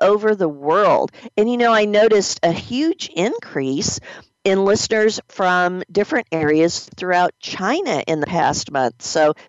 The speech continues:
thank you for, so much for tuning in. I really appreciate it. And of course, I appreciate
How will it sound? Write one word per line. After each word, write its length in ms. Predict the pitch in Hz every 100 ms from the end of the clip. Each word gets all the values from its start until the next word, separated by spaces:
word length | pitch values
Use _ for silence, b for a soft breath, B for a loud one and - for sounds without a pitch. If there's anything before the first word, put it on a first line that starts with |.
| -
thank 240 | 523 -
you 100 | 381
for, 220 | - 170 -
so 260 | - 480 453
much 280 | 233 -
for 140 | - 139
tuning 420 | - 147 139 135
in. 240 | - 143
I 60 | 220
really 380 | 226 208 202 196
appreciate 580 | - 165 147 - 131 139
it. 100 | 170
And 140 | 180
of 60 | 170
course, 280 | 196 180 185
I 60 |
appreciate 460 | 175 202 185 185